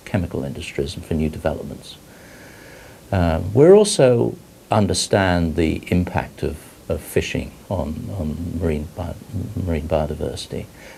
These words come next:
I think we've underestimated for many years the impact of, of, of overfishing on the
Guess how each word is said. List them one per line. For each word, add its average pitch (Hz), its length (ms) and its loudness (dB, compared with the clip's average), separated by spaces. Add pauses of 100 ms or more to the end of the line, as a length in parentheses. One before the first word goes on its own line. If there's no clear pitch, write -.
I 87 40 -2
think 90 160 0
we've 85 160 2
underestimated 80 880 0
for - 160 -6
many 82 220 -2
years 80 320 -4
the 85 80 -4
impact - 440 -8
of, - 60 -8 (220)
of, - 400 -10
of 85 80 -4
overfishing 80 800 -2
on 78 200 -8
the - 100 -10